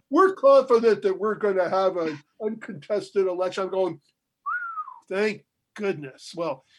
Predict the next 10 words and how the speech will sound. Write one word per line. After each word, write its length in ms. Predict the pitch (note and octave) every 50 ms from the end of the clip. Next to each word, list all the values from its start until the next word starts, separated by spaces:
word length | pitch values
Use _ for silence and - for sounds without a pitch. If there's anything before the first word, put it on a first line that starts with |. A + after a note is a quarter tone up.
| _ -
if 160 | F#3 - -
they 160 | - G3+ A3+
say 300 | G#3 - - B3+ A3+ A3
that 240 | G#3+ G#3 G#3 G#3 G3
in 120 | F#3+ D#3
Pennsylvania, 760 | C#3 - A3+ G#3 G#3 - G#3 F3+ D#3+ G3 G3 G3+ G3 F3 E3 D3+
then 180 | D#3+ D#3 D#3+
I'll 140 | E3+ G#3 A#3+
sleep 320 | A3+ - - F3+ E3 D3+
better. 340 | - E3 D3+ D#3 D#3+ D#3 -